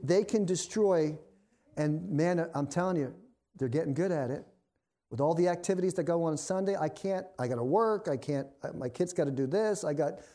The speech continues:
a s-, a shower I gotta go to, I gotta, you know, there's always excuses for why not to be here. Always.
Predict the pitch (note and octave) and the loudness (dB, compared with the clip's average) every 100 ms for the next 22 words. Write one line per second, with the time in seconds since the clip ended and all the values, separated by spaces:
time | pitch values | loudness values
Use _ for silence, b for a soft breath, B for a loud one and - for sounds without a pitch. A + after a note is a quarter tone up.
0 | B - - - D#3+ - G3 G#3 G#3+ G#3 | B -10 -8 -6 -6 0 2 4 4 4
1 | G3+ F#3+ F#3+ F#3 G3+ G3 F3 E3 D#3 - | 4 4 4 2 2 2 4 4 2 0
2 | E3 D3 B B - E3 - - _ _ | -4 -4 B B -4 -4 -4 -16 _ _
3 | _ _ G3+ B3+ D4+ B3+ - - B3+ A3 | _ _ 6 6 6 2 2 2 2 2
4 | F3+ G3+ G3 G#3+ G#3+ G#3 G3+ F3 F#3+ E3+ | 0 2 2 2 2 0 0 0 0 0
5 | B2+ - _ _ _ _ _ _ _ _ | -4 -8 _ _ _ _ _ _ _ _
6 | _ _ _ _ _ _ _ - F#3+ F3 | _ _ _ _ _ _ _ 2 4 4
7 | A#2 F2+ - | 0 -4 -14